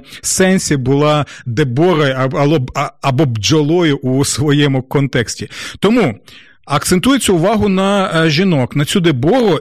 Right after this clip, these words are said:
і коли генерал Барак, він, е, відмовляється самостійно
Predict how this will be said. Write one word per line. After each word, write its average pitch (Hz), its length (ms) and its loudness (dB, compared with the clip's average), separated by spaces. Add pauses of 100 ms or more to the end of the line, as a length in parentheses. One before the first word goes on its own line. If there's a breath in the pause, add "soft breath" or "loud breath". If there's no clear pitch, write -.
і 165 80 -4
коли 175 500 0
генерал 151 440 0
Барак, 147 600 0
він, 135 280 0
е, 135 300 0 (160 loud breath)
відмовляється 156 920 0
самостійно 156 1200 0